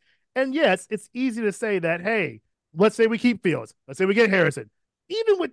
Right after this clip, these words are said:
that, what if we win five games next year? Then not only have we wasted another year, we've missed out. Let's say Caleb balls out wherever he gets picked. He balls out. Fields doesn't. He's always gonna be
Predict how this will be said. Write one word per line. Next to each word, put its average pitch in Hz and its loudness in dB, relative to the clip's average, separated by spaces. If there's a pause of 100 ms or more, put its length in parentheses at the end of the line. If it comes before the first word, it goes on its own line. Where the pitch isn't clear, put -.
(120)
that, 392 2 (260)
what 196 0
if 330 0
we 294 2
win 254 0
five 214 0
games 147 -4
next 120 -14
year? 113 -16
Then 185 0 (460)
not 220 2
only 269 -4
have 240 0
we 190 -6
wasted 156 -4
another 214 0
year, 156 -6 (240)
we've 151 -4
missed 156 -4
out. 262 2 (380)
Let's 208 -2
say 233 0
Caleb 240 2
balls 233 0
out 240 2
wherever 240 0
he 262 -6
gets 165 -10
picked. - -14 (380)
He 330 4
balls 214 4
out. 139 -4 (440)
Fields 202 2
doesn't. 170 2
He's 214 -6
always 247 2
gonna 254 -4
be 220 -6